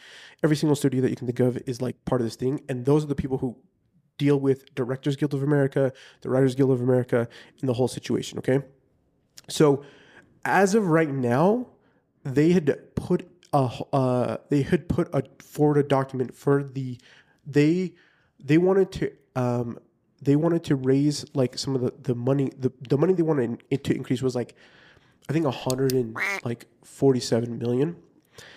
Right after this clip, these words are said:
And this, the, the other organization, um, s-, denied it and said they would only raise it, like, six million or something.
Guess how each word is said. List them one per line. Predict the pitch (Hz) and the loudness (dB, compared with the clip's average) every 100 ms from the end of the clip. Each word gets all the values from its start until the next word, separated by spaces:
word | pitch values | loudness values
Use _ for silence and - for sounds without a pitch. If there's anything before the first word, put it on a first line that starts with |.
| - - _ | -20 -20 _
And | 131 135 131 127 - - | -2 0 0 -4 -8 -10
this, | 113 131 110 - 131 | -2 0 -2 -8 -6
the, | 135 123 120 110 - _ _ 147 | 0 2 2 0 -10 _ _ -18
the | 143 | -10
other | 151 147 135 | -2 2 2
organization, | 131 131 120 120 - 127 123 117 | 0 -4 -6 -12 -6 -4 -4 -8
um, | 131 120 120 - - _ - - | -8 -6 -6 -10 -18 _ -20 -14
s-, | - | -14
denied | - 165 127 127 123 | -4 -2 0 0 0
it | |
and | 117 | -2
said | 117 127 | -4 -2
they | 123 | -2
would | 123 | -2
only | 127 123 | -4 -4
raise | 123 120 131 | -2 -4 -6
it, | - | -6
like, | 123 104 - | -6 -8 -10
six | - - 123 - | -10 -6 -6 -6
million | - 90 - | -12 -10 -12
or | |
something. | 117 - - | -14 -14 -14